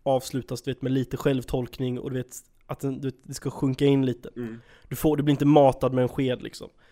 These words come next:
Speaker 1: "Så här är det, liksom. Tänk så här."
Speaker 2: Nej, men det, det är inget
Speaker 1: Utan du
Speaker 2: definitivt, det är
Speaker 1: tänker.
Speaker 2: inget, eh, vad ska man säga, inget definitivt, eh, slut, utan det är som du säger, att man,
Speaker 1: Nej,
Speaker 2: man,
Speaker 1: och
Speaker 2: man
Speaker 1: därför
Speaker 2: kan,
Speaker 1: vill jag
Speaker 2: man
Speaker 1: inte
Speaker 2: kan,
Speaker 1: ha
Speaker 2: man kan
Speaker 1: någon
Speaker 2: ändå sitta och spekulera och, eh, liknande.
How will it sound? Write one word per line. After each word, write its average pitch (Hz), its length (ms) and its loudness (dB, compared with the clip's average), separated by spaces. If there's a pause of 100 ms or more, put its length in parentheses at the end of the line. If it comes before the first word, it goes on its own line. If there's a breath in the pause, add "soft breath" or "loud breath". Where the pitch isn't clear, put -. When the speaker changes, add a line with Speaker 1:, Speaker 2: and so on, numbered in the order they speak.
(120)
Speaker 1:
"Så - 140 -2
här 127 200 4
är 123 180 4
det, 123 120 -2
liksom. 117 240 -12
Tänk 139 240 2
så - 100 -6
här." 123 220 -4
Speaker 2:
Nej, 143 120 4
men 143 100 -4
det, 170 120 -2
det 151 120 2
är - 20 4
inget 180 140 2
Speaker 1:
Utan 123 160 0
du 120 80 6
Speaker 2:
definitivt, 131 440 0
det 151 40 -2
är - 20 8
Speaker 1:
tänker. 156 360 6
Speaker 2:
inget, 127 120 -6 (160)
eh, 113 40 -6
vad 131 100 -2
ska 135 60 -12
man 131 80 -10
säga, 117 240 -4
inget 120 420 -4
definitivt, 120 680 -2 (160)
eh, 117 380 -4
slut, 123 340 -4
utan 113 300 -6 (440 soft breath)
det 120 80 -10
är - 20 -6
som 127 100 -8
du 127 60 -4
säger, 131 220 2
att 120 60 -2
man, 127 120 0
Speaker 1:
Nej, - 80 0
Speaker 2:
man, 143 160 6
Speaker 1:
och 135 60 4
Speaker 2:
man 147 80 4
Speaker 1:
därför 147 180 4
Speaker 2:
kan, 143 100 2
Speaker 1:
vill 156 80 2
jag 160 40 8
Speaker 2:
man 151 40 6
Speaker 1:
inte 147 100 2
Speaker 2:
kan, 151 100 6
Speaker 1:
ha 151 100 6
Speaker 2:
man 160 120 6
kan - 0 - (120)
Speaker 1:
någon 151 80 4
Speaker 2:
ändå 147 120 2
sitta 143 280 -2
och 123 80 0
spekulera 120 840 0
och, 113 580 -2
eh, 101 320 -10
liknande. 113 420 -10